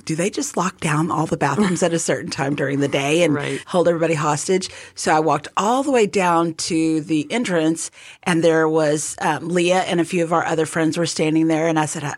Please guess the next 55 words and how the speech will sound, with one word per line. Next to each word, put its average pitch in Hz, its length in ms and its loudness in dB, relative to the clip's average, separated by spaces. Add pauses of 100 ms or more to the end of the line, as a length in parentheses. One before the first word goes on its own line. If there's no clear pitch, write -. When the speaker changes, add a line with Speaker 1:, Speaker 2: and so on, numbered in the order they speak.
Speaker 1:
I - 120 -4
just - 220 -10
really 156 200 2
gotta 139 160 -2
go 143 60 -2
to 143 60 -2
the 143 60 -4 (160)
bathroom." 151 460 0 (520)
And 165 320 2
she - 80 -4
said, - 280 -2
"Oh, 294 240 2 (380)
you 214 80 -4
know, 202 180 0
I, 180 160 -2
they 202 160 0
let 202 160 2
me 202 160 0
use 190 160 0
the 185 60 -6
bathroom 185 400 -2
right 170 120 2
up 160 140 -2
there." 196 160 2
And 170 100 0
I, 147 160 2
and 160 160 -4
she - 80 -6
goes, 185 120 0
"And 254 120 0
I 294 40 2
got 294 160 0
a 302 40 -2
cookie." 294 440 0
And 196 220 -4
I 240 60 2
was 220 120 0
like, 277 160 -2
Speaker 2:
<laughs> - 40 0
Speaker 1:
"Oh, 370 380 2
that's 220 200 -4
experience. 330 580 -2
I 240 40 -4
get 277 120 -2
to 285 80 -6
get 330 100 2
a 320 40 -2
Ricciarelli 269 520 0
cookie. 294 280 -4
Speaker 2:
Yeah. 175 100 0
Speaker 1:
It's 180 120 -8
one 202 120 -2
of 180 80 0
my 180 80 2
favorites." 190 480 0